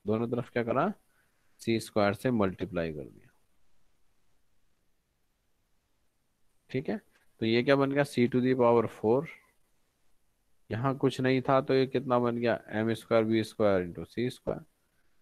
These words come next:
और पहली term क्या बनी, एम square c to the power four। ये करके हमें फायदा क्या हुआ इतना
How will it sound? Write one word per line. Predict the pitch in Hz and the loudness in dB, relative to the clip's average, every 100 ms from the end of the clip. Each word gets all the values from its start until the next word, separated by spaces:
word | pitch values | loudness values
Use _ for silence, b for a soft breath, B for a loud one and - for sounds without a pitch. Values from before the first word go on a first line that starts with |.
| _ | _
और | 101 104 - | -6 -6 -4
पहली | 107 123 127 | -4 0 0
term | 127 117 | 0 0
क्या | 113 107 | 0 0
बनी, | 101 120 | 0 -4
एम | 67 107 104 | -4 -4 -4
square | - 98 95 | -4 -4 -4
c | - 95 | -4 -6
to | 90 | -6
the | 90 | -6
power | - 76 85 123 131 _ _ _ | -6 -6 -6 -8 -10 _ _ _
four। | - - _ _ _ _ _ _ _ _ _ | -16 -16 _ _ _ _ _ _ _ _ _
ये | 135 | -2
करके | 139 139 156 | 0 2 2
हमें | 170 | 0
फायदा | - 104 117 127 | 4 6 6 4
क्या | 120 | 4
हुआ | 98 92 | 4 2
इतना | 90 95 | 0 -2